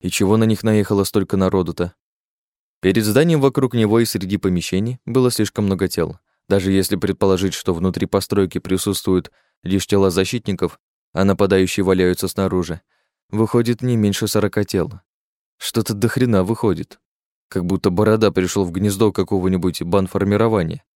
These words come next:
и плюнул его главе в лицо, после чего его захотели наказать всей бандой.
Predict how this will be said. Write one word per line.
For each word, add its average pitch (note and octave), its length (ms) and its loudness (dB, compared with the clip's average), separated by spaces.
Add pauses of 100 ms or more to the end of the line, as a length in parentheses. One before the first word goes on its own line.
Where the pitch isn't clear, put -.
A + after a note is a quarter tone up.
(100)
и D3 80 0
плюнул C3 380 2
его A2 160 2
главе G#2+ 340 4
в D#2+ 80 -6
лицо, F#2 400 -2 (460)
после G2+ 300 2
чего A2+ 260 2
его F#2+ 220 2
захотели F#2+ 460 0
наказать F#2 460 0
всей - 180 -2
бандой. E2+ 440 -2